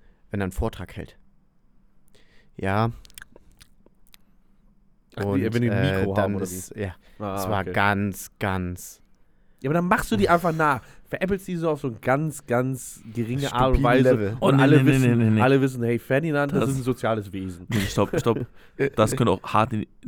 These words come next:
Speaker 3: hart in die Hose gehen. Wenn alle noch der Meinung sind, „Hey, Ferdinand nimmt überhaupt nicht ernst, was hier passiert und denkt, er ist was Besseres.“ Ah, das, das könnte <laughs> extrem
Speaker 2: Okay,
Speaker 3: nach hinten
Speaker 2: deswegen
Speaker 3: gehen.
Speaker 2: muss es ja auch nicht subtil machen, aber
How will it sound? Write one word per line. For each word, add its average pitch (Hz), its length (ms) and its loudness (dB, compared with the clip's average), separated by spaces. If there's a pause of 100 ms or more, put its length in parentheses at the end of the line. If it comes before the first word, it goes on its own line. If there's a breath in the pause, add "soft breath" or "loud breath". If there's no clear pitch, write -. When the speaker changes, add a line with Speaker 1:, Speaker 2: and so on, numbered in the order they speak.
Speaker 3:
hart 110 260 -2
in 104 40 -4
die 101 80 0
Hose 107 240 -2
gehen. 107 240 -6 (560)
Wenn 117 140 -2
alle 123 160 4
noch 117 100 0
der 107 100 -2
Meinung 104 280 0
sind, 95 100 -8
„Hey, 107 280 0 (380 soft breath)
Ferdinand 104 340 2
nimmt 101 100 -2
überhaupt 98 340 -4
nicht 110 100 -6
ernst, 104 260 -2
was 95 120 -6
hier - 80 -6
passiert - 340 -6
und 98 120 -10 (100)
denkt, 104 180 -2
er 87 60 -4
ist - 80 -8
was - 100 -10
Besseres.“ - 480 -10 (1120 soft breath)
Ah, - 360 -14
das, - 280 -18
das - 220 -18
könnte - 320 2
<laughs> - 40 -4
extrem 160 220 2
Speaker 2:
Okay, 117 300 2
Speaker 3:
nach 110 120 0
hinten - 140 -2
Speaker 2:
deswegen 143 280 0
Speaker 3:
gehen. 139 60 0
Speaker 2:
muss 147 220 0
es 131 120 -10
ja 117 160 2
auch 123 300 2 (120)
nicht 123 320 -4
subtil 165 420 2
machen, 151 340 0
aber 120 380 -2